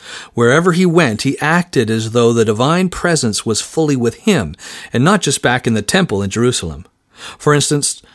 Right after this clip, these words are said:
Jesus scandalized the religious leaders by personally offering people God's forgiveness for their sins. The religion of first century Israel taught that people received God's forgiveness in a specific way,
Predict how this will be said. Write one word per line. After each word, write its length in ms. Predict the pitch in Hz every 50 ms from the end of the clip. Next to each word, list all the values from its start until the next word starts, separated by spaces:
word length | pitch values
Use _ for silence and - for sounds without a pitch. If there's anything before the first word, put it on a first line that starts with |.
| - - -
Jesus 380 | - - 175 196 190 190 160 -
scandalized 840 | - - - 175 185 196 196 180 165 139 117 107 107 107 104 -
the 60 | 123
religious 400 | 117 117 117 120 104 113 110 -
leaders 320 | 135 139 139 110 92 85 -
by 160 | - 110 113
personally 760 | - - - - 170 165 156 - - - 165 160 156 160 165
offering 460 | - - 123 123 120 - - 123 123
people 340 | - - 120 113 - - 110
God's 360 | 101 - 113 110 110 107 -
forgiveness 500 | - - 104 101 117 131 120 107 98 -
for 140 | - - 104
their 140 | 95 98 95
sins. 500 | - - 196 180 104 82 - - - - _ _ _ _ _ _ _ _ _ - - - - - - - - _ _ -
The 80 | 147
religion 400 | 143 143 151 196 208 190 190 165
of 80 | 139 -
first 180 | - 151 139
century 340 | - 156 143 135 - 127 113
Israel 380 | 151 165 175 - - 135 113 107
taught 300 | - - 127 113 117 -
that 160 | - 113 -
people 320 | - - 196 - 226 208
received 400 | 160 123 - - 123 113 107 113
God's 240 | - 117 110 107 -
forgiveness 520 | - - 110 95 101 98 90 101 113 - -
in 140 | - 151
a 60 | 160 156
specific 640 | - - - 165 - - 120 110 - 117 113 -
way, 320 | 165 185 185 147 98 87